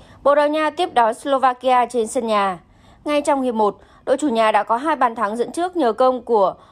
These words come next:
Goncalo Ramos và Cristiano Ronaldo. Sang hiệp hai, Slovakia chủ động chơi tấn công nhằm tìm kiếm bàn gỡ. Phút sáu mươi chín, Hanko ghi bàn rút ngắn cho đội khách. Nhưng chỉ ba phút sau đó, Ronaldo đã lập cú đúp nâng tỷ số lên ba một.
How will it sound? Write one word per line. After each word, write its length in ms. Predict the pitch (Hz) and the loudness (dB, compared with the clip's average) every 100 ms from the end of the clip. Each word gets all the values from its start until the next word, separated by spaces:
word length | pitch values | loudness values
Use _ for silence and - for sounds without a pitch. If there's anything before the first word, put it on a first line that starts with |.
| _ | _
Goncalo 540 | 277 302 294 277 269 262 | 0 0 2 2 4 4
Ramos 500 | 262 262 311 392 233 | 2 0 -4 -4 -6
và 180 | 233 202 | -4 -2
Cristiano 760 | 277 415 - 277 262 247 240 233 | -4 -10 -6 0 0 2 2 2
Ronaldo. 520 | 226 226 220 214 185 - _ _ - - - - - - - - - - - | 0 0 0 0 -2 -10 _ _ -20 -20 -20 -20 -20 -20 -20 -20 -20 -20 -14
Sang 240 | - 330 | 0 2
hiệp 140 | 285 254 | 2 0
hai, 340 | 254 240 233 - - - | 0 0 -2 -10 -20 -12
Slovakia 680 | - 302 302 302 285 285 269 | -4 0 2 2 0 0 0
chủ 120 | 240 | 0
động 220 | 208 202 | 0 0
chơi 160 | 233 240 | 0 0
tấn 160 | 233 | 0
công 300 | 202 247 233 | 0 0 0
nhằm 180 | 220 208 | -2 -4
tìm 240 | 185 214 190 | -4 -6 -4
kiếm 200 | 208 202 | -4 -2
bàn 160 | 262 | -2
gỡ. 300 | 208 220 277 359 _ _ _ | 0 0 0 -4 _ _ _
Phút 200 | - 330 | -6 -6
sáu 160 | - 233 | 0 -2
mươi 120 | 254 | -2
chín, 360 | 277 233 220 262 - - - | -6 -4 -4 -6 -10 -20 -6
Hanko 400 | 339 320 320 311 | -4 0 2 2
ghi 140 | 285 | 0
bàn 240 | 262 226 | 0 0
rút 140 | 226 330 | -2 -4
ngắn 260 | 240 202 | -2 -4
cho 220 | 226 294 247 | -2 0 2
đội 140 | 208 | 0
khách. 240 | - 330 - _ _ _ _ - | 0 -2 -4 _ _ _ _ -4
Nhưng 260 | 277 277 | -2 -2
chỉ 160 | 262 220 | -4 0
ba 120 | 240 | 0
phút 160 | 339 330 | -2 -2
sau 120 | 302 | 0
đó, 360 | 226 202 208 269 - _ | 2 2 0 -4 -18 _
Ronaldo 460 | 330 330 330 311 294 | 0 2 2 2 2
đã 120 | 254 | 0
lập 180 | 285 262 | -2 -4
cú 100 | - | -4
đúp 220 | 226 339 | -6 -4
nâng 200 | 294 277 | -4 -6
tỷ 160 | 233 190 | -6 -8
số 280 | - 208 196 | -6 -4 -2
lên 280 | 247 254 226 | -2 -2 0
ba 120 | 233 | 0
một. 280 | 233 190 | 0 -6